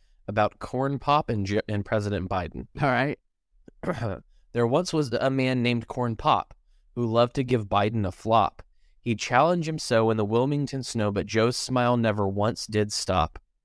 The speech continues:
Speaker 2: Oh my gosh, dude. It's, it, it, it's,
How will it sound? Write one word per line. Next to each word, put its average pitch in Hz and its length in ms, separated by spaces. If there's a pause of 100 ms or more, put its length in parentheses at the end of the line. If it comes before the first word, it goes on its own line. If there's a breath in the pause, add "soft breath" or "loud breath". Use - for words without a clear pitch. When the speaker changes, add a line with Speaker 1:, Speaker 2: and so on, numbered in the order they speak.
(1000)
Speaker 2:
Oh - 100
my 98 160 (120)
gosh, 90 460
dude. 80 160
It's, 90 640 (480)
it, 147 220
it, 175 180
it's, 196 380